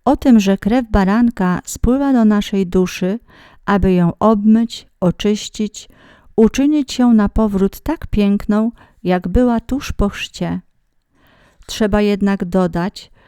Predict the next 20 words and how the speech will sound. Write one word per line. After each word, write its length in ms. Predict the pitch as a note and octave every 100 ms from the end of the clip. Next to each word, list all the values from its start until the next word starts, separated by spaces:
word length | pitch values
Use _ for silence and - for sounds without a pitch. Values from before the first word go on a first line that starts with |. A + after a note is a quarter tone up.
| _
że 200 | - G3
sakrament 640 | G#3 F#3+ - B3+ C#4+ C#4+ -
pokuty 680 | - G#3+ - B3+ - F#3 F3+ - _ _
nie 180 | G3 G3+
usuwa 520 | G#3 - C#4+ D#4+ G#3
lęku 640 | F3+ G3 A#3 - F#3+ F3+ -
niczym 420 | G3 G#3 - G3+
za 160 | F#3+ G3
sprawą 500 | - - B3 B3 A#3
czarodziejskiej 800 | G#3 G3 F#3+ G3 G3 - - F#3+
różdżki. 600 | F3+ E3+ - - F3+ F#3 - _ _ _ _ _ _
Zdarza 480 | - G#3+ F#3+ F3+ F3+
się, 340 | - F3+ G3 B3 _ - - _
że 180 | F#3 G#3
nawet 300 | G#3 G#3 G#3
po 180 | G#3 -
otrzymaniu 640 | G3 - G#3 A3 C#4+ B3+
od 160 | F#3 F3
Boga 340 | E3+ A#3+ G#3
przebaczenia 880 | F#3+ - G3 F#3+ - F#3+ F3 E3+ G3+